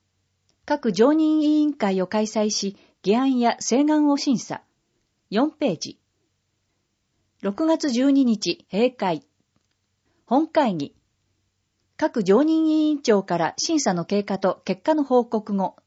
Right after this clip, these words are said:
討論、採決。追加議案の審議、討論、採決。六ページ、八ページ。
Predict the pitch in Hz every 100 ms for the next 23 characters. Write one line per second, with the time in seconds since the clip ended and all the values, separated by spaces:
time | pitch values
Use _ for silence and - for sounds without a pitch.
0 | - 302 285 180 151 - 247 254 240 143
1 | - - _ _ _ _ _ _ _ -
2 | 294 311 311 302 240 180 170 - 262 185
3 | 156 - _ 294 262 165 147 - - 254
4 | - 147 - - _ _ _ _ _ _
5 | _ _ _ _ 180 196 - 320 220 160
6 | 147 _ 175 - - 285 190 - -